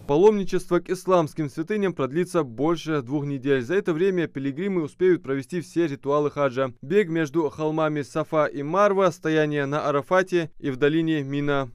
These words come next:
ночёвка в месте Муздалифа. Всё это верующим ещё предстоит пройти. Также в Мекке хаджи совершат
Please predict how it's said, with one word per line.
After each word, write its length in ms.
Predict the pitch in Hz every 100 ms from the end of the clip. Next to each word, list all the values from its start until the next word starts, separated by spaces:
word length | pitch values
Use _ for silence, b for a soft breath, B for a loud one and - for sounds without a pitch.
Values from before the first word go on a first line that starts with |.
| 127
ночёвка 540 | 143 - 208 190 170
в 60 | 143
месте 440 | 165 170 - 156
Муздалифа. 720 | 135 135 143 139 - 180 190
Всё 200 | - 220
это 220 | 214 202 165
верующим 540 | 160 202 185 180 156
ещё 260 | 151 - 180
предстоит 500 | 165 156 170 175 175
пройти. 340 | 165 151 147
Также 580 | - 160 180 147 147 131
в 80 | 113
Мекке 480 | 147 180 180 143
хаджи 380 | 110 147 127 175
совершат 580 | - 127 123 - 151 151